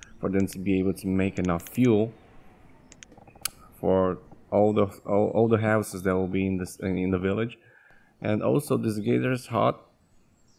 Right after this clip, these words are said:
will send workers in the forest to gather, like, roots, berries, every, every single thing that you, that you find out there in the woods,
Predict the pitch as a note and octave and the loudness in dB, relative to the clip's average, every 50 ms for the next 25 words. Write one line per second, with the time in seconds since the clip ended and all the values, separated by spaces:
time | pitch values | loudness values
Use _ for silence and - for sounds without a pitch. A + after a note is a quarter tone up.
0 | _ _ - B2 G#2+ G#2+ G#2 G2+ - - - A#2 A#2 A2+ A2 G2+ G2 F2+ - - | _ _ -2 0 2 2 0 0 -2 -2 0 0 2 2 2 0 0 -2 -4 -6
1 | G2 G2 G2+ A2 A#2 A#2 A2+ - - D#2+ F2 F2+ - - - - - _ _ _ | -4 0 2 4 4 2 0 -4 -6 -6 -6 -6 -8 -12 -20 -20 -20 _ _ _
2 | _ _ - - - - _ _ - - G#2+ G2+ A2+ C3 B2 - C3+ A2+ G#2+ A#2+ | _ _ -20 -20 -20 -20 _ _ -6 -2 0 2 2 2 2 2 2 4 2 2
3 | C3+ - - - - - _ _ _ _ _ _ - - - G2 G2 G2+ G2 F#2+ | 0 -4 -10 -20 -20 -20 _ _ _ _ _ _ -20 -8 -4 -2 0 0 0 0
4 | F#2+ F#2+ D#2 - - - - A2+ G2 F#2+ - G#2+ G#2 G#2 G2 G#2 G2+ G2+ G2 G2 | 0 -2 -4 -6 -10 -12 -12 -12 -8 -2 0 2 2 2 2 2 0 0 0 0
5 | G2 G2 G2 F#2 - - - - - - - - G2 F#2+ F#2 F#2+ F#2 - - F#2 | 0 0 -2 -2 -4 -10 -14 -20 -20 -20 -12 -6 -4 -4 -4 -4 -6 -10 -8 -2
6 | F#2 G2+ A2 A2+ G#2+ G#2 - - - G2+ G2 G2 G2+ G2+ G2 G2 G2+ G2 G2 G2 | 0 2 2 2 0 -4 -10 -12 -4 0 2 4 4 4 4 2 0 -2 -4 -8
7 | G2+ - - - - _ _ - - G2+ G2 G2 G2 G#2 G#2+ G2 F#2+ F#2+ G2 F#2+ | -10 -14 -20 -20 -20 _ _ -8 -6 -4 -4 -4 -4 -4 -6 -4 -4 -4 -4 -4
8 | F#2+ - - _ _ _ - - - - - - - _ _ - A#2+ C3 B2+ - | -6 -10 -14 _ _ _ -20 -20 -20 -20 -20 -20 -20 _ _ -2 -2 -2 0 0
9 | C3+ B2+ B2 A#2 - - A2 A2 A2 G#2 - - G2+ G2 F#2+ G2 G2 - G2+ - | 0 0 0 0 0 0 0 0 0 0 -2 -2 -2 -2 0 -2 -2 -4 -6 -4
10 | - G2+ G#2 G#2 G2+ G2 F#2+ F#2+ G2 G2 F#2+ F#2+ F#2 F2+ F#2 A2+ C3+ D3+ D3+ - | -2 0 0 2 2 2 2 2 0 0 0 -2 -2 -2 -2 0 0 0 -2 -4